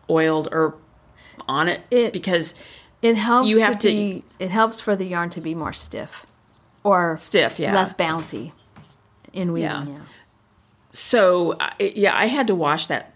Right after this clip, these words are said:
Speaker 1: that sweater three times, I think, before the petroleum smell went away.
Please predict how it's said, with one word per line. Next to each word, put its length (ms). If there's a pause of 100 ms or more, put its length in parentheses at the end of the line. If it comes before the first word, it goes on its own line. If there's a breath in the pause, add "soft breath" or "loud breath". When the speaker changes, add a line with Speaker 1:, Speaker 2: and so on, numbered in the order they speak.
Speaker 1:
that 340
sweater 600 (640)
three 300
times, 440
I 100
think, 440
before 480
the 80
petroleum 520
smell 500
went 180
away. 440